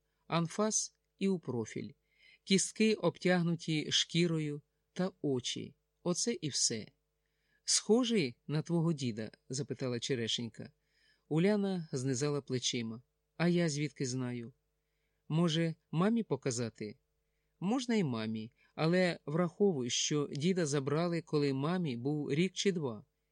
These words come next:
Черешенька замислено покрутила своїм пластиковим факом у повітрі і глянула на Степана.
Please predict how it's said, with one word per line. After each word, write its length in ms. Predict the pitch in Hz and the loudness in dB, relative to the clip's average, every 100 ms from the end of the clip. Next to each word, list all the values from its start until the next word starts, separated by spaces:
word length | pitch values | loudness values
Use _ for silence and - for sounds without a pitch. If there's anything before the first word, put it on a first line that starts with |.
| _ - _ _ _ | _ -20 _ _ _
Черешенька 960 | - 185 214 - 196 - 180 175 160 | 2 4 6 4 0 -2 -2 0 0
замислено 640 | 143 156 170 196 160 156 151 | 0 2 2 0 -2 -2 -2
покрутила 580 | 139 - 131 156 151 143 | -4 -4 -4 -2 -2 -2
своїм 380 | - 135 139 | 0 -2 -2
пластиковим 760 | 131 135 131 - 139 123 123 120 | -2 -2 -2 -2 -4 -4 -4 -4
факом 480 | - 170 - 160 - | -2 -2 -2 -6 -4
у 80 | 156 | -4
повітрі 500 | 151 147 151 151 143 | -4 -2 -4 -4 -2
і 160 | 135 | -2
глянула 420 | 120 131 131 131 | -2 -2 -2 -4
на 120 | 123 120 | -4 -4
Степана. 600 | - 131 123 113 107 | -4 -4 -4 -6 -8